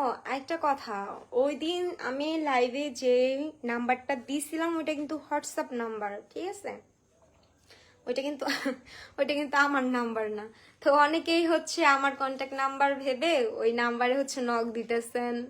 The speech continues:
নক দিয়ে বলতেছেন কে ফাইজা আপু, ফাইজা আপু। ওইটা আসলে হচ্ছে, আহ,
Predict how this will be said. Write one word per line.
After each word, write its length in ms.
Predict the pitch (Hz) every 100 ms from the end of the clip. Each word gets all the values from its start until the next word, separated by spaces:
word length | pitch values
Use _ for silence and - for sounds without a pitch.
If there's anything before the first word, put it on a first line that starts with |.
| -
নক 140 | 233 233 220
দিয়ে 100 | 220
বলতেছেন 540 | 220 220 233 220 208
কে 140 | 202 220 220
ফাইজা 320 | 214 208 226
আপু, 180 | 220 214 214
ফাইজা 320 | 214 202 214
আপু। 220 | 208 - - - _ - _ _ _ -
ওইটা 200 | 240 254 247 240
আসলে 340 | 240 247 233 240
হচ্ছে, 540 | 233 - 247 233 220 233 _ _ - _ - - - _ _ - - -
আহ, 320 | 233 226 220